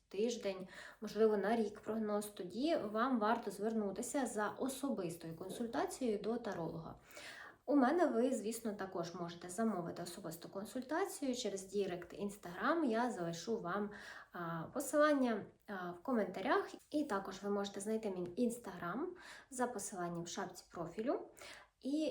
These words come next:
я думаю, можемо починати робити наш прогноз.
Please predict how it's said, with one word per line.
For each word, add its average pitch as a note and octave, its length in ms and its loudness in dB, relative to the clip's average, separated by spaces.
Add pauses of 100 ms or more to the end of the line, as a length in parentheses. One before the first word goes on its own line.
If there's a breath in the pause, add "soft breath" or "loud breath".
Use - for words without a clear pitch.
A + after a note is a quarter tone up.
я C4 200 2
думаю, A#3 840 2 (100)
можемо C4 420 2
починати A#3+ 800 -4
робити F3+ 340 -4
наш F3 260 -4 (160)
прогноз. F#3 460 -6